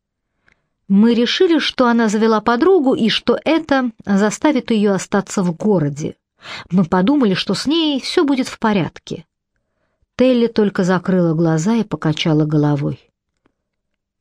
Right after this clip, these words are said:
«А потом Шей пропала», продолжала доктор Кейбл. «Она оказалась хитрее своих друзей». «Ты многому её научила». «Я?» —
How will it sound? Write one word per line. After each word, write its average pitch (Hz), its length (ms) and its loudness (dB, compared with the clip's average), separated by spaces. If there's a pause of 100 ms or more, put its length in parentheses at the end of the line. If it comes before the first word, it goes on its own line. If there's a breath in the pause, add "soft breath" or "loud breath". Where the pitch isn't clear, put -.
(100)
«А 214 160 0
потом 370 460 0
Шей 311 300 0
пропала», 160 640 0 (340)
продолжала 156 560 0
доктор 156 300 -2
Кейбл. 156 440 0 (400 loud breath)
«Она 269 220 2
оказалась 294 440 2
хитрее 294 560 2
своих 151 320 0
друзей». 156 560 0 (1200)
«Ты 233 140 4
многому 180 640 2
её 143 240 0
научила». 147 680 -4 (960)
«Я?» — 147 560 -2